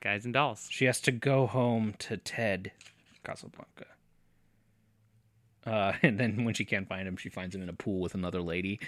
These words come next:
Speaker 1: Yeah.
Speaker 2: And he has this
Speaker 1: Spoiler, he's not gay. <laughs>
Speaker 2: He's not gay, but he has this really, like, he's a fucking pro at, like, turning the blame.
Speaker 1: <laughs> He did.
Speaker 2: Like,
Speaker 1: He
Speaker 2: this
Speaker 1: just, like, the balls on him to just
Speaker 2: <laughs> Yeah.
Speaker 1: be like,
Speaker 2: No.
Speaker 1: "Uh, this is your fault."
Speaker 2: <laughs> Yeah.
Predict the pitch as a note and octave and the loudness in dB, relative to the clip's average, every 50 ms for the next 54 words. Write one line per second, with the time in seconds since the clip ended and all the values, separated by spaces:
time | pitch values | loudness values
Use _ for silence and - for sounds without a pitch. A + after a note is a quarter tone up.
0 | - - A#2+ G#2 G2+ B2 D#3 D3 F3 G3 G#3 G#3+ E3 F3+ G3+ G#3+ F#3+ E3+ D#3+ D3+ | 2 4 6 6 6 6 6 6 6 6 6 8 12 12 12 12 12 12 12 12
1 | C#3 - - C3 - D3+ D3 C#3+ C3+ C3+ C#3 D3 D3+ B2+ G2 C#3+ D#3 - G#3+ G3 | 10 6 0 -2 0 2 2 2 2 2 4 6 12 12 12 12 12 12 4 2
2 | - - - - B2+ A#2 E3 E3 D#3+ C3+ - F#3 F3 D3+ B2+ C#3 A#2+ A#2+ F#3 G#3+ | 2 -2 -2 -2 2 6 8 8 8 8 10 10 10 12 10 8 6 8 10 10
3 | A3 F#3 D#3+ C#3+ B2 C3 D#3+ G3 G3 F3 D3 C3 A#2 A2 G2+ - - _ _ _ | 10 10 8 6 6 8 8 10 10 12 10 10 8 6 4 2 -4 _ _ _
4 | _ _ _ - - - - - - _ _ - G3 G#3+ A3 G3 - G3 E3+ - | _ _ _ -20 -20 -20 -20 -20 -20 _ _ 2 4 6 6 8 8 8 10 10
5 | D#3+ C3 - - - - C3 D3+ G3 E3+ A#2+ G2+ E2+ F#2+ G#2 G#2+ - - - - | 8 6 4 2 2 6 10 10 10 10 10 8 4 2 2 0 0 -2 -4 -2
6 | - D3 D3+ D#3 D#3 D#3 D3+ C#3+ C3 - - A#2+ C3+ C#3 D#3 D#3+ B2+ B2 - B2 | 2 4 6 8 8 8 10 12 12 12 12 12 12 12 12 12 12 12 10 10
7 | A#2+ - A#4 F#4+ D4+ - - - C#4 C#4+ C4+ - B3 A3 B3 - - - A3+ G3 | 8 4 2 2 2 4 10 12 12 12 12 12 12 10 6 6 10 12 12 12
8 | - G#2 - - E3 D#3 G3 - - F#3 E4 E4 C#4 C4+ - D4 B3+ A3+ G3+ F#3 | 12 10 0 2 8 12 12 12 12 12 12 12 12 12 12 12 12 10 10 10
9 | G3+ G#3+ F3+ E3 - - D#3+ D3+ D#3 E3 F#3+ G#3 A3 G#3+ G#3+ A3+ G#3+ G#3+ A3+ A#3+ | 10 8 8 8 6 8 10 12 12 12 12 12 12 12 12 12 12 12 12 12
10 | A#3+ - A3+ A3+ G#3+ C#4+ A3 G#4 G#3+ G#3 G3+ G3 F#3 F3 E3+ - - - - - | 12 12 12 12 12 12 12 12 12 12 12 12 12 12 12 12 8 -4 -14 -18
11 | - - - - C#3+ - - F3+ F#3 F3+ F3+ F3 D#3 - - - - D#4 D#4 - | -18 -14 -4 4 10 12 12 12 12 12 12 12 12 12 10 6 8 8 10 10
12 | E4+ G#3 - A#2 B2+ E3+ F#3 - - C3+ A#2 A2 - - - D4+ - - A4 - | 8 8 8 8 8 8 8 8 8 8 8 8 8 8 8 10 12 12 12 12
13 | - - G4+ | 12 12 12